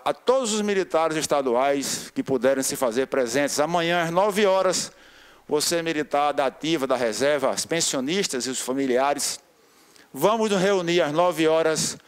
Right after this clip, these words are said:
no Clube Tiradentes para tratar da pauta que vocês, todos nós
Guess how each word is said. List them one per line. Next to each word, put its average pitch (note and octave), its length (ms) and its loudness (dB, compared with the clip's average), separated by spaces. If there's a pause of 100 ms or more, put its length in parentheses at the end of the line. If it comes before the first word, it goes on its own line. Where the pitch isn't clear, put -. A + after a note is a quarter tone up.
(300)
no D#3+ 180 0
Clube G3+ 300 0
Tiradentes C3+ 680 0 (600)
para F3 240 2
tratar F3 420 0
da F3 160 0
pauta G3 460 0
que F#3+ 120 -4
vocês, G3+ 880 0
todos A3 300 0
nós E3+ 540 0